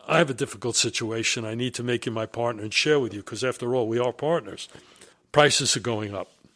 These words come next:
Every single thing I'm purchasing overseas is going up by twenty percent. The same item I bought six months ago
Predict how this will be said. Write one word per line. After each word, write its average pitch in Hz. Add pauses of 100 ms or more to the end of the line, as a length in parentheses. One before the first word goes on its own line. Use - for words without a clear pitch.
(440)
Every 127
single 127
thing 135
I'm 110
purchasing 127
overseas 117
is 113 (100)
going 117
up 107
by 107
twenty 107
percent. 101 (120)
The 117
same 240
item 196
I 135
bought 170
six -
months 190
ago 95